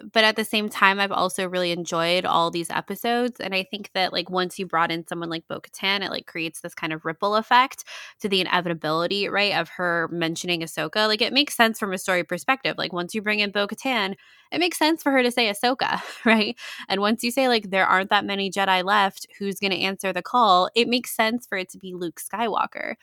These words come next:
Like, all of these things make sense from a, from a story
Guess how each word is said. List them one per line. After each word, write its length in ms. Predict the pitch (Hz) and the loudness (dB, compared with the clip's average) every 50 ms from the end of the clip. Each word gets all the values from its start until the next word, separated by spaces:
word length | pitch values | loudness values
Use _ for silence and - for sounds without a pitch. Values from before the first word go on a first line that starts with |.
| - - - _ - | -18 -20 -20 _ -6
Like, 120 | 220 220 - - | -4 -4 0 6
all 200 | - 226 247 262 277 | 6 8 8 8 6
of 140 | 285 262 | 2 0
these 180 | 233 240 226 - | -2 -4 -4 -4
things 340 | - 214 208 214 208 196 - | -4 -4 -2 -2 -4 -6 -6
make 220 | 202 180 170 165 - | -6 -6 -6 -6 -8
sense 460 | - - 185 185 185 180 - - - - | -4 -2 -2 -2 -2 -4 -8 -12 -12 -10
from 220 | 180 175 175 165 | -8 -6 -6 -4
a, 200 | 165 170 165 - - _ | -6 -6 -6 -8 -10 _
from 160 | _ - 175 | _ -10 -8
a 80 | 180 175 | -8 -8
story 720 | - - - - 190 196 208 202 185 165 165 160 - - | -8 -10 -8 -4 -2 0 0 0 0 0 -2 -4 -6 -8